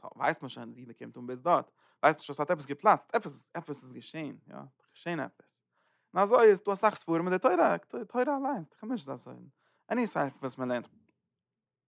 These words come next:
ער האט חלקים, וואס קליינער זיין, איך פארשטיי, איך פארשטיי, איך פארשטיי, איך פארשטיי, איך פארשטיי, איך פארשטיי.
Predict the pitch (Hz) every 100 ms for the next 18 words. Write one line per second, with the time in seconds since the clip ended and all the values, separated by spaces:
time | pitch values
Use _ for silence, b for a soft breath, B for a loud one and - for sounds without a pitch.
0 | - _ _ _ - 202 - 180 180 139
1 | 127 127 131 - - _ _ _ _ 135
2 | 147 131 - 117 113 - - - - -
3 | 131 - _ 135 135 - _ - - -
4 | _ _ _ - _ _ - 57 135 _
5 | _